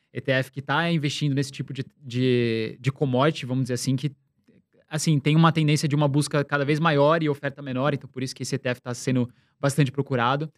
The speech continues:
Tem E T F de cannabis, por exemplo, que deu um boom gigantesco na época que o Biden entrou. Porque, né, ele teve a vice dele, da, do Biden ali em si, ela é meio que, tipo, ela, ela quer liberar o cannabis.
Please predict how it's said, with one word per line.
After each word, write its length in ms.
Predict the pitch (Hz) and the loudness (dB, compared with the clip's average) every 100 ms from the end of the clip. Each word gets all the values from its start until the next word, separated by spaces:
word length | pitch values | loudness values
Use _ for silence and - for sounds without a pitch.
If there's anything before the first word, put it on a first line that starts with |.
| _ _ | _ _
Tem 120 | - 196 | -2 0
E 60 | |
T 80 | 170 | 2
F 160 | 160 143 | 0 -2
de 100 | 139 | -4
cannabis, 520 | 151 135 139 147 - | -2 0 0 -2 -8
por 220 | - 131 | -8 -4
exemplo, 340 | 123 123 135 - | -2 0 0 -4
que 140 | - 131 | -8 4
deu 180 | 175 | 6
um 100 | 180 | 6
boom 240 | 139 160 170 | 4 4 4
gigantesco 580 | 147 165 160 151 151 143 | 4 0 0 -2 -4 -4
na 100 | 135 | -4
época 180 | - | -4
que 60 | - | -8
o 20 | |
Biden 340 | 135 135 135 135 | -2 0 0 -4
entrou. 340 | 131 127 151 - _ _ _ | -4 -4 -6 -6 _ _ _
Porque, 380 | - - 131 123 | -14 -2 0 2
né, 220 | 120 139 | 2 2
ele 100 | 131 | 2
teve 380 | 127 143 135 131 | 2 0 2 2
a 160 | 123 135 | 2 0
vice 480 | 123 180 147 117 - - - | 2 2 0 -4 -6 -12 0
dele, 280 | 143 156 | 2 2
da, 240 | 120 117 110 | -2 -4 -6
do 160 | 110 | -8
Biden 340 | 113 127 139 127 | -2 0 0 0
ali 100 | 120 | 0
em 60 | |
si, 260 | 123 - 131 | -2 0 2
ela 280 | 143 147 151 | 4 4 4
é 100 | 147 | 2
meio 240 | 147 151 | 2 0
que, 320 | 147 156 151 | -2 -2 0
tipo, 300 | 147 - 147 | -2 -8 -4
ela, 100 | 147 | -2
ela 240 | 156 147 147 | -2 -2 -2
quer 160 | 156 | 0
liberar 440 | 185 170 156 143 156 | 0 2 2 2 2
o 200 | 160 143 | 2 -2
cannabis. 580 | 151 135 131 135 131 | -2 0 0 0 -2